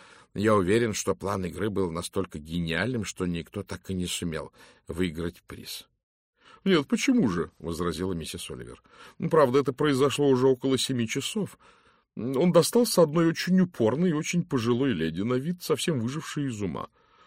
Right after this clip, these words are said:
Однако она нашла все ключи и с триумфом прибыла к лодочному домику. Но там, конечно, уже была полиция, и ей сообщили об убийстве. Представьте себе, она была последней, кто об этом узнал. Но приз ей все-таки дали,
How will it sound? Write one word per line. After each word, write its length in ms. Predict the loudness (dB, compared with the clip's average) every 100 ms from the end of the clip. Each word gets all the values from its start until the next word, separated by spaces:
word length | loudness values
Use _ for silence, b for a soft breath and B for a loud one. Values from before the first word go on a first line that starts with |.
| b 0
Однако 360 | 2 2 2
она 160 | 2 2
нашла 380 | 2 2 0 0
все 220 | 0 -2
ключи 420 | -2 -4 -4 -4
и 20 |
с 100 | -4
триумфом 560 | -2 -2 -2 -2 -4 -4
прибыла 420 | -4 0 0 0
к 100 | -2
лодочному 520 | -6 -6 -8 -6 -4
домику. 420 | -4 -6 -6 -8
Но 220 | -6 -6 -4
там, 160 | -6 -4
конечно, 440 | -4 -4 -4 -4
уже 160 | -2 0
была 200 | 0 0
полиция, 560 | 0 -2 -2 -4 -4 B B B B
и 80 | 2
ей 200 | 4 4
сообщили 540 | 4 0 2 -2 0
об 100 | 0
убийстве. 520 | -2 -2 -2 -4 -8 B B B B -6 -2
Представьте 540 | 0 0 2 2 2
себе, 240 | -2 4 4
она 160 | 6
была 140 | 4 4
последней, 760 | 2 -2 0 2 2 2 0
кто 240 | 0 2 2
об 120 | 2
этом 260 | 0 -4
узнал. 400 | -4 -6 -6 -8 b b b b b _ _
Но 500 | -8 -2 4 6 6
приз 440 | 2 0 2 0 2
ей 180 | 2 2
все-таки 520 | 0 -2 -2 -6 -6
дали, 520 | -6 -6 -8 -12